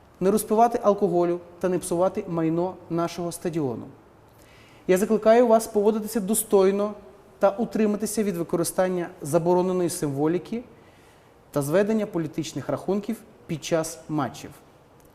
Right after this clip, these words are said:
Я звертаюся до об'єднань футбольних фанатів, до їх керівників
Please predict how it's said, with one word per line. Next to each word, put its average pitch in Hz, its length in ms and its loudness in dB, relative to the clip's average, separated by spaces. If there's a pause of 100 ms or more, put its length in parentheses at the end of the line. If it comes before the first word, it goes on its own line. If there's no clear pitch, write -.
(640)
Я 202 120 6
звертаюся 240 500 2
до 214 100 -2
об'єднань 220 500 2
футбольних 208 500 2
фанатів, 165 460 -2 (600)
до 170 140 -2
їх 220 160 2
керівників 233 680 -2